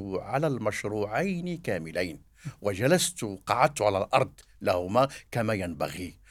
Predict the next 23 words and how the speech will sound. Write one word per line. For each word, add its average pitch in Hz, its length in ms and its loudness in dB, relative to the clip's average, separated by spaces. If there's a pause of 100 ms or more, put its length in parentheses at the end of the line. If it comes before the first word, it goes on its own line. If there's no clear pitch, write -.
(160)
وأستطيع 123 680 2
أن 90 60 -4 (140)
أؤكد 127 720 -4 (300)
أن 135 140 4
هذا 123 200 6
مجرد 135 500 2
تحامل. 82 520 -4 (380)
لم 156 400 8
نقرأ 135 400 4
لأحد 135 400 -2
الساعة 95 360 0
ولو 165 400 8
نصاً 120 460 2
ولو 160 180 4
صفحة 170 340 6
واحدة 160 500 6 (320)
فيها، 190 400 8 (260)
يعني، 147 680 6
آه، 139 200 4
آه، 143 540 2
موقف، 156 640 6
آه، 135 40 8
يعني، 113 680 4